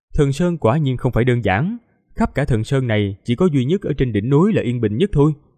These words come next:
Vân Thương Hải dẫn mọi người tới một khu vực đặc biệt, nơi này có hai dược điền và vài gian nhà tranh ở bên trong, khiến cho mọi người có cảm giác như là đang rời khỏi nhân gian,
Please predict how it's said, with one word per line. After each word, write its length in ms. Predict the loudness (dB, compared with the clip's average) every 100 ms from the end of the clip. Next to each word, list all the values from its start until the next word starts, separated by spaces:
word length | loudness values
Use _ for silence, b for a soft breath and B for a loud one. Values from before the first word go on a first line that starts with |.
| _ _ _ _ _ _ -2
Vân 200 | 0 0
Thương 180 | -2
Hải 320 | -2 -2 -2 0
dẫn 220 | -2 0
mọi 140 | -2
người 200 | 0 -2
tới 260 | 0 0 0
một 160 | -2
khu 120 | -2 -2
vực 160 | 0
đặc 160 | -2 0
biệt, 220 | 0 -2 _ _ _ _
nơi 160 | 0 2
này 200 | 2 0
có 140 | -2
hai 180 | -4 -2 -4
dược 140 | -2
điền 380 | 0 0 -2 -8 -6
và 220 | 0 0
vài 260 | 0 -2 -2
gian 160 | -2 -2
nhà 120 | -2
tranh 180 | -2 -4
ở 100 | -2
bên 200 | -2 0
trong, 260 | 0 0 -8 _ -4
khiến 220 | 0 0
cho 100 | 0
mọi 180 | 0 0
người 260 | 2 0 2
có 120 | 0
cảm 220 | 0 -2
giác 200 | -2 -2
như 140 | -2 0
là 120 | 0
đang 260 | -2 -2
rời 180 | -2 -2
khỏi 240 | 0 -2 0
nhân 220 | -2 0
gian, 260 | 0 0